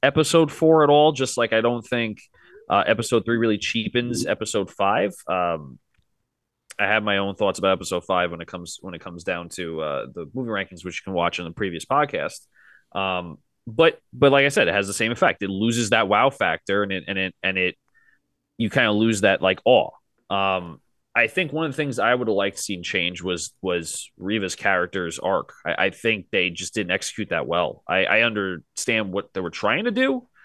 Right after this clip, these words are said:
but it, it, I don't think it worked out very well for them. And I think that the, the lack of, um, I don't wanna say story for the Inquisitors, more like the lack of execution for the Inquisitors is probably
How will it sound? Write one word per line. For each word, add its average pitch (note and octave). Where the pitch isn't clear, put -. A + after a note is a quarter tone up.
but G#2
it, A2+
it, A2+
I A2+
don't D3+
think D3+
it G2
worked G#2
out B2+
very C#3+
well C#3+
for D3+
them. D#3+
And A2
I G2
think A2
that G2
the, G2
the F#2+
lack G2
of, G2+
um, D#2+
I D3+
don't F3+
wanna C#3
say G#2
story A#2
for A2
the G2+
Inquisitors, F#2+
more C3+
like A2
the G#2
lack G2
of G2+
execution G#2
for F#2
the F2+
Inquisitors E2+
is E2
probably F2